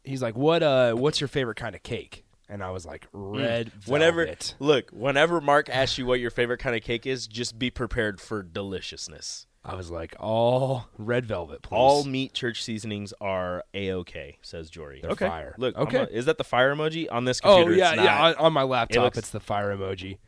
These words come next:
Speaker 2: Okay.
Speaker 1: Is
Speaker 2: It
Speaker 1: it,
Speaker 2: looked
Speaker 1: is
Speaker 2: like,
Speaker 1: it this
Speaker 2: it looked,
Speaker 1: one?
Speaker 2: it looked like the hand doing this, but it's, I guess
Speaker 1: Make sure
Speaker 2: it
Speaker 1: we
Speaker 2: is
Speaker 1: don't,
Speaker 2: fire.
Speaker 1: make sure we don't do the Herbie Husker one.
Speaker 2: Yeah,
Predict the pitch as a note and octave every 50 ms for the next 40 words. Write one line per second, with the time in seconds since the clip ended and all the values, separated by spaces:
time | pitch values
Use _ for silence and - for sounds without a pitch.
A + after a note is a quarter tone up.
0 | _ _ _ - A#2 C3 C3 C#3+ D3+ - C3 A#2 F#3 F3 C#3+ C#3+ D#3 F#3 D#3+ F3
1 | F3 F3 F3 - - D#3 D#3+ D#3+ E3 D#3+ F#3+ G#3+ G#3 F3 C#3+ D3 D3 D3+ D3+ -
2 | D3+ D3 C#3+ - A2+ A#2+ B2+ B2 B2+ B2 A2+ A#2+ A#2 A2 G#2+ A2 A2+ G2+ G2 -
3 | - - - G#2 G#2+ A2 G#2+ D2 F#2+ G#2 - - - - - A#2+ A#2+ A#2 C3 C#3
4 | D3 - C#3 D3+ C#3+ C#3+ C#3+ C#3 B2 G2 - D3 - - D#3+ D3 C3+ C#3+ C3+ C3
5 | C#3+ C3+ B2+ A2+ A#2+ C#3+ C#3 C#3 C3+ C#3 C3 B2+ - - G#2+ G2+ F#2+ A#2+ A2+ G2